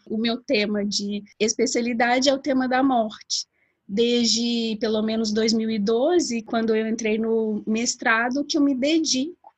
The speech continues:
me debruço pra estudar sobre a finitude humana <laughs> por diversas vias, né? Por exemplo, no mestrado, a minha pesquisa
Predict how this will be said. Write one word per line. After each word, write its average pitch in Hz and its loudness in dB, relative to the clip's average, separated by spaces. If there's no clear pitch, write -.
me 247 -2
debruço 269 2
pra 262 0
estudar 247 -2
sobre 233 -2
a 254 0
finitude 269 -2
humana 226 0
<laughs> 214 -4
por 262 -2
diversas 240 0
vias, 196 -2
né? 240 -2
Por 208 -2
exemplo, 220 0
no 220 -2
mestrado, 220 0
a 220 -2
minha 220 -2
pesquisa 240 -2